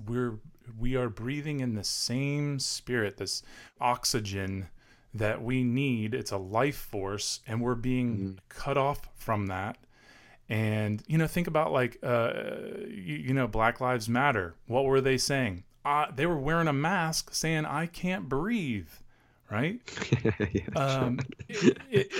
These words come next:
Speaker 1: and, and then, and then you think, like, uh, you
Speaker 2: Yeah,
Speaker 1: know
Speaker 2: so many people,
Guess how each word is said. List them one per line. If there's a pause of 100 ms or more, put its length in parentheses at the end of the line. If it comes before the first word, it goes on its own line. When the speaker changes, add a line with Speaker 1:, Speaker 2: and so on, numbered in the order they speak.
(160)
Speaker 1:
and,
and
then,
and
then
you
think,
like,
uh, (560)
you
Speaker 2:
Yeah,
Speaker 1:
know
Speaker 2:
so
many
people,